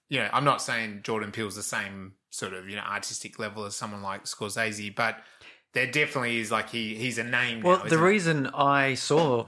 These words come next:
Speaker 2: Nope in the first place was because it was Jordan Peele.
Speaker 1: Yeah.
Speaker 2: And,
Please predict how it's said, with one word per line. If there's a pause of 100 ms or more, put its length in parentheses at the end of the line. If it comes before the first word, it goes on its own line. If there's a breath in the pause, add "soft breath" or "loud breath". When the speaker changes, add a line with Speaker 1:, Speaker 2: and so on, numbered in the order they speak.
(120)
Speaker 2:
Nope
in
the
first
place (160)
was
because
it
was
Jordan
Peele.
Speaker 1:
Yeah. (420 loud breath)
Speaker 2:
And,